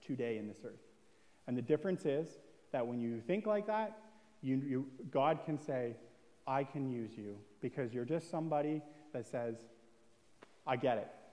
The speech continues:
You know what I mean? I, I don't, I have no agenda. I have no nothing. You tell me what you want me to do, and let's go and do it. And in that process, in that journey, he's not asking me to, he's not a taskmaster.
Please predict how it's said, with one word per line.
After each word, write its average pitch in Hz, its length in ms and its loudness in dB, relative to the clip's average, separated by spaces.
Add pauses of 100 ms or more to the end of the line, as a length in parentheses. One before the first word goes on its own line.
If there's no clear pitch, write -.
You 117 80 -6
know 110 80 -4
what 117 80 -2
I 120 40 -2
mean? 180 280 2 (180)
I, 117 200 0
I 113 80 -2
don't, 127 300 -2 (300)
I 117 60 -12
have 107 160 -10
no 110 160 -2
agenda. 180 520 4 (220)
I 120 40 -6
have 120 120 -2
no 113 160 -2
nothing. 208 460 2 (560)
You 135 120 2
tell 127 200 2
me 139 120 4
what 139 160 2
you 143 80 2
want 147 140 2
me 156 100 2
to 156 80 0
do, 190 360 2
and 131 280 0
let's 127 200 2
go 139 180 2
and 139 100 0
do 135 160 2
it. 107 160 0
And 127 140 -6 (100)
in 165 280 0
that 190 300 -2
process, 180 480 -2
in 135 100 -2
that 147 180 -2
journey, 143 360 -2 (800)
he's 147 140 0
not 175 300 -2
asking 143 500 -2
me 117 320 -2
to, 117 60 -10
he's - 320 -16
not 185 180 -4
a - 40 -18
taskmaster. 117 720 -8